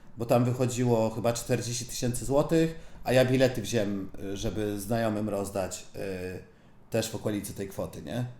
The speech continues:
Ja tam chyba ze sto pięćdziesiąt biletów wziąłem po trzy paki. Więc jakby jedno się zniwelowało z drugim i, i doszliśmy do tego, że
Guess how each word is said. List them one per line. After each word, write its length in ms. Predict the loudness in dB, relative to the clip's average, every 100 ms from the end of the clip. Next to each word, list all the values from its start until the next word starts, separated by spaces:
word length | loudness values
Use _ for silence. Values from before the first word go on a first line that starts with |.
| -20 -12
Ja 100 | -4
tam 160 | -2 -2
chyba 160 | -2 -4
ze 80 |
sto 160 | -2 -4
pięćdziesiąt 380 | -4 -2 -2 0
biletów 340 | 0 0 -4
wziąłem 300 | -8 -6 -6
po 140 | -8 -10
trzy 160 | -8
paki. 340 | -6 -6 -6 -14 -16 -20 -20 -20 -18 -4
Więc 260 | -2 2
jakby 460 | 0 2 2 2 2
jedno 300 | 2 4 2
się 360 | 2 4 4 2
zniwelowało 580 | 0 2 2 4 4 2
z 60 | 2
drugim 400 | 0 2 0 0
i, 260 | -2 -6 -12 -20 -20 -12
i 360 | -6 -6 -6 -2
doszliśmy 380 | -2 0 0
do 100 | 0
tego, 240 | 2 0 2
że 260 | 4 2